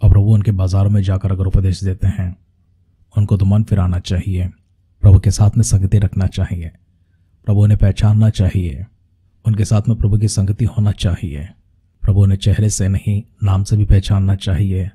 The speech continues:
अच्छी तरह से उन्हें जानना चाहिए। लेकिन प्रभु क्या कहते हैं, "ये सच बात है, मैं तुम्हारे सामने खाया पिया, ये सच बात है, तुम्हारे बाजार में उपदेश भी दिया था,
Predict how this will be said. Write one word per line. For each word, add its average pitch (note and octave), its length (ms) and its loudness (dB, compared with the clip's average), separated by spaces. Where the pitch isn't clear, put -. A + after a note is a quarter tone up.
अच्छी G2 220 -2
तरह G2 200 2
से G2+ 120 -2
उन्हें F#2 180 0
जानना F2+ 340 -2
चाहिए। F2+ 480 -6
लेकिन G#2 220 -2
प्रभु G2+ 220 2
क्या G2 220 -2
कहते F#2 300 -6
हैं, F2+ 280 -6
"ये G#2+ 60 2
सच A2+ 320 -2
बात G2 220 -2
है, F#2+ 280 -4
मैं G#2 140 0
तुम्हारे G2 280 0
सामने F#2+ 320 -4
खाया F#2+ 320 -4
पिया, F2+ 380 0
ये G2 40 -4
सच A2+ 260 2
बात G2 260 2
है, G#2 120 4
तुम्हारे F#2+ 280 2
बाजार F#2 340 4
में G2 100 4
उपदेश F#2 360 0
भी G#2 80 0
दिया F#2 220 -2
था, - 340 -4